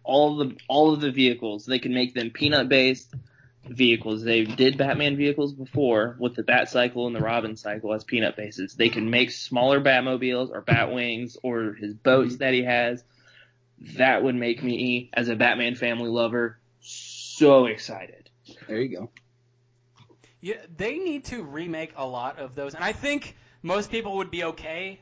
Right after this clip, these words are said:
Speaker 3: with sculpt reuse if you just slapped new dials on, like, a lot of those old, like, the Bat,
Speaker 1: Yeah.
Speaker 3: Batmobile and
Speaker 2: Yeah,
Speaker 3: and
Speaker 2: hundred percent.
Speaker 1: Oh, no, no, no, no, no, no.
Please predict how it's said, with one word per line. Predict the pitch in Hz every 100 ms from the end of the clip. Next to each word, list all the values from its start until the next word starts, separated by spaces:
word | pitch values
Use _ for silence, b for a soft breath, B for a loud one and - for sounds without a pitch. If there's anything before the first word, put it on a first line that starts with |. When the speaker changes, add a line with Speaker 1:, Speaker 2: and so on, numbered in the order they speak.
| -
Speaker 3:
with | 156 151
sculpt | - 156 156
reuse | 202 190 220 254 - - b b b
if | 160 151
you | 185
just | 180 -
slapped | 190 180 -
new | 165 170
dials | 151 147 151 147 135 131
on, | 135 135
like, | 131
a | 131
lot | 131 131
of |
those | 127 117 117
old, | 127 120 113 _ 127
like, | 123
the | 127
Bat, | 113 127 127 127 - _ _ _ _ -
Speaker 1:
Yeah. | 190 233 151 156
Speaker 3:
Batmobile | 147 139 147 147 143 135
and | 131 120
Speaker 2:
Yeah, | 135 123
Speaker 3:
and | 113
Speaker 2:
hundred | 131 120
percent. | 123
Speaker 1:
Oh, | 165
no, | 170 160
no, | 151
no, | 147 117
no, | 127
no, | 135 135
no. | 120